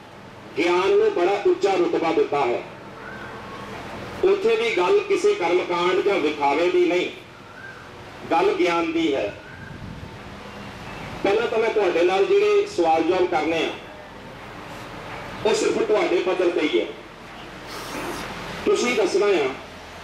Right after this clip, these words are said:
ਕਿ ਕੀ ਸਾਨੂੰ ਜਿਹੜੀਆਂ ਬੁਰਾਈਆਂ ਆ ਉਹਨਾਂ ਦੇ ਨਾਲ ਖੜਨਾ ਚਾਹੀਦਾ ਜਾਂ ਚੰਗਿਆਈ ਦੇ ਨਾਲ ਖੜਨਾ ਚਾਹੀਦਾ,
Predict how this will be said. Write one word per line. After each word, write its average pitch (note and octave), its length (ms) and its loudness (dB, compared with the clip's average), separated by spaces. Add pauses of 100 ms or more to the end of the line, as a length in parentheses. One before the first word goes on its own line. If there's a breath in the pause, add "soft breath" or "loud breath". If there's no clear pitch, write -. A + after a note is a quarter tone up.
(760)
ਕਿ G3+ 140 6 (140)
ਕੀ A#3+ 380 0
ਸਾਨੂੰ G#3+ 680 4 (1700)
ਜਿਹੜੀਆਂ F#4 380 4
ਬੁਰਾਈਆਂ F#3 720 4
ਆ - 40 2
ਉਹਨਾਂ A3+ 500 4
ਦੇ G#3 460 6
ਨਾਲ F3 520 4 (360)
ਖੜਨਾ G#3 320 4
ਚਾਹੀਦਾ G#3+ 420 2 (480)
ਜਾਂ G3 240 4 (120)
ਚੰਗਿਆਈ F#3 420 4
ਦੇ G#4+ 140 4
ਨਾਲ F#3 220 4
ਖੜਨਾ D#3+ 340 2
ਚਾਹੀਦਾ, C3 360 2